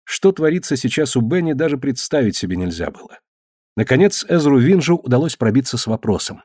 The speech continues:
«Вы думаете, пауки создали это вещество?» Нао покачал головой.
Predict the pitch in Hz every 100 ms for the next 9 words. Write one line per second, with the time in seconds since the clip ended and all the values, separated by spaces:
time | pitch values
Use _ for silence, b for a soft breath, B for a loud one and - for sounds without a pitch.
0 | _ _ _ _ _ _ _ _ - 87
1 | 135 135 143 147 131 135 131 131 127 -
2 | 202 - 147 110 110 110 - 123 107 107
3 | 107 - - 85 - _ _ _ _ 92
4 | 98 127 175 175 151 101 - 98 92 92
5 | 85 80 -